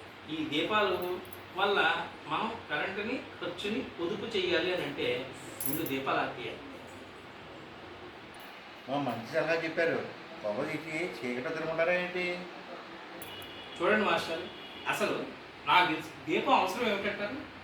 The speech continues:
Speaker 2: ఏదైనా కనబడాలి అంటే దీపం అవసరం కదా సార్.
Speaker 1: కదా, అంటే మనం ఏ వస్తువునైతే చూడాలనుకుంటామో ఆ వస్తువు మీద ఆ లైట్ పడితే చాలు కదా.
Speaker 2: అంటే ఏం కదా, నాకు అర్థం కాలేదు మాస్టర్.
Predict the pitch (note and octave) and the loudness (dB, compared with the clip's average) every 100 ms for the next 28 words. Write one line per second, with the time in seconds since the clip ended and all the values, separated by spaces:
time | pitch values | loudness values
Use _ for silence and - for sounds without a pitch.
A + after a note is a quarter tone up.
0 | - - - - - - - - G#2+ G#2+ | -14 -14 -16 -16 -16 -18 -16 -10 -4 0
1 | C#3+ E3 E3+ - B2 C3 D3 D3+ D#3+ C#3+ | 0 0 0 0 0 6 8 8 4 2
2 | E3 B2 A2+ C#3+ C3+ C3 C3 B2+ - A#2 | 0 0 0 2 2 2 2 0 2 4
3 | A2 A2 - - - - - - - - | 2 0 -8 -14 -12 -12 -12 -14 -14 -14
4 | - - F3 A3+ - - - - - F3 | -6 2 6 6 4 -4 -12 -6 2 2
5 | - C#3 C#3 C#3 - - G3 A#3+ A#3+ - | 4 2 2 -2 -8 4 8 8 8 6
6 | E3+ A3 G#3 - A3+ G#3+ G#3+ G#3 G#3 G3+ | 6 8 8 6 0 4 4 4 4 4
7 | G3 G3+ G3 G3 F#3+ - F#3 A3+ C4 - | 6 6 6 2 -2 0 2 2 0 -6
8 | - - F#3+ G3 F3 - B3 B3 G3+ F3 | -2 10 12 12 6 0 2 4 4 4
9 | - - - - G3+ F3+ G3+ G#3+ G#3+ G#3+ | 2 -2 -4 6 8 10 6 6 2 2
10 | - - G3 G#3 - - - - - - | 2 2 0 -4 -8 -12 -16 -16 -16 -14
11 | - - - - - - - - - - | -14 -14 -14 -14 -14 -12 -10 -10 -10 -12
12 | - - - G#2+ A2 - E3 D#3 D3+ E3 | -10 -10 -10 -8 -6 0 0 2 4 6
13 | D#3+ D3 - - C3+ C#3 C3+ C3 B2 A#2 | 8 6 0 -2 0 4 6 6 2 0
14 | A2+ | 0